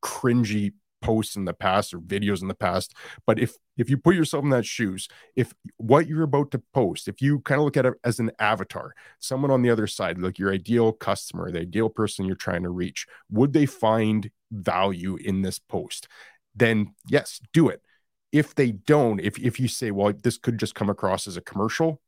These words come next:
then think <laughs> twice on whether you, that's what you wanna be trying to do. So that, that's wh-, what I, the idea that I've subscribed to over time is, is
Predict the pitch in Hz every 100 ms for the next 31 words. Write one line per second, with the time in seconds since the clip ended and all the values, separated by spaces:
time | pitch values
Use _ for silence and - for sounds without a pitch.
0 | _ - 92 101 104 - - 110 117 139
1 | 127 - 113 104 107 98 98 - 92 -
2 | - 101 98 95 92 92 90 - 98 92
3 | 85 95 87 - - - - 120 135 131
4 | 131 - - 120 - - 117 120 127 117
5 | 117 104 90 _ _ _ 117 113 151 147
6 | 117 117 - 101 - 104 98 98 110 95
7 | 90 90 - 101 95 90 90 - - 95